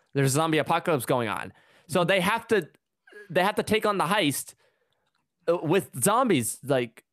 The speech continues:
going around and killing everybody. So I found this very interesting, and I'm actually gonna give it a watch. Despite the fact that I almost hate zombie films because I don't like, you know, thriller. I mean, you've seen,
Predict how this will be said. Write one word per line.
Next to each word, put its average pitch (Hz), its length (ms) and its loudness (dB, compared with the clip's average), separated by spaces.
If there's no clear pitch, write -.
going 160 280 2
around 151 180 2
and 139 100 0
killing 233 220 2
everybody. 107 460 -2
So 196 300 2
I 254 200 2
found 262 340 2
this 160 280 0
very 202 520 2
interesting, 208 760 -4
and 190 160 0
I'm 220 140 0
actually 330 260 -2
gonna 147 120 0
give 123 140 -4
it 131 60 0
a 131 40 0
watch. - 520 -4
Despite 214 260 -2
the 208 60 -4
fact 190 180 -2
that 180 100 0
I 165 140 0
almost 165 320 0
hate 185 300 0
zombie 156 220 0
films 143 260 -2
because 139 240 -4
I 135 160 0
don't 139 320 -2
like, 123 440 -4
you 160 120 -2
know, 110 220 0
thriller. 147 420 0
I 151 80 0
mean, 175 160 0
you've 220 200 0
seen, 220 360 -2